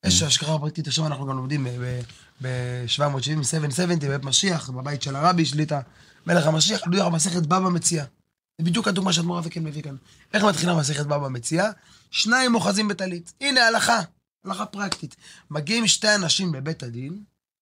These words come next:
Speaker 1: אוחזים בבגד. בהמשך יש לנו דוגמה גם כן, אוחזים בצ'ק, שטר, לא משנה. אוחזים שתיהם בשתי הקצוות.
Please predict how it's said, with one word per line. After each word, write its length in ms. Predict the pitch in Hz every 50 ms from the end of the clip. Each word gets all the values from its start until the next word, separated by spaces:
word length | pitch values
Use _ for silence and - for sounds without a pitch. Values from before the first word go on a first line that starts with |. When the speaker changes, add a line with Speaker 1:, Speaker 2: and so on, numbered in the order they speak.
| _ _ _ _ _ _ -
Speaker 1:
אוחזים 440 | 160 127 131 156 160 220 254 240 202
בבגד. 480 | 208 202 175 196 196 180 147 147 127 120 113 110 - _ _ _ _ _ _ _ _ _ _ _ _ _ _ _ - - -
בהמשך 300 | 147 143 139 131 147 160
יש 60 | -
לנו 100 | 139 139
דוגמה 240 | 131 131 127 135 139
גם 180 | 123 123 123 117
כן, 160 | - 127 123
אוחזים 380 | 117 101 - 107 117 127 120 117
בצ'ק, 1000 | - 120 120 123 123 123 - - - _ _ - - 233 240 233 214 170 - - - -
שטר, 440 | - - - 226 214 226 208 185
לא 80 | 175 190
משנה. 240 | 190 180 214 202 185 165 127 - _ _ _ _ _ -
אוחזים 400 | 175 170 - 165 180 233 240 240
שתיהם 360 | 196 - - 220 220 226 226 196
בשתי 200 | 220 - - 214
הקצוות. 640 | 202 - - - 190 190 180 175 143 - - -